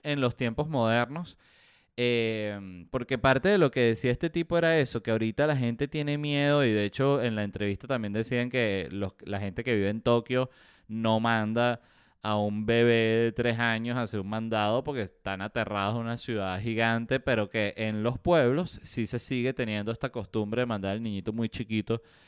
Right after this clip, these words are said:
a hacer mandados. Y yo lo hablé aquí en el podcast, me recordó esto, este tema de que, mm,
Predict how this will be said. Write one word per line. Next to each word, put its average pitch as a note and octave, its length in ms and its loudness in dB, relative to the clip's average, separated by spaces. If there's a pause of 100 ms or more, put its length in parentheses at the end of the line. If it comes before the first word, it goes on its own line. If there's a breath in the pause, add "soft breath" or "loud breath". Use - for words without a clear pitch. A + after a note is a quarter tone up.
(240 soft breath)
a - 100 -4
hacer G#2+ 200 -2
mandados. A2 640 0 (300 loud breath)
Y C#3 140 2
yo G#3+ 140 8
lo G#3 80 8
hablé C#3+ 240 6
aquí G#3 280 -2
en E3+ 100 -2
el B2+ 140 2
podcast, C3 500 2
me A#2+ 120 0
recordó A#2+ 440 0
esto, D3 220 0
este F3+ 240 -2
tema F3+ 340 -2
de D3 140 -2
que, A2 440 2
mm, G2+ 200 -8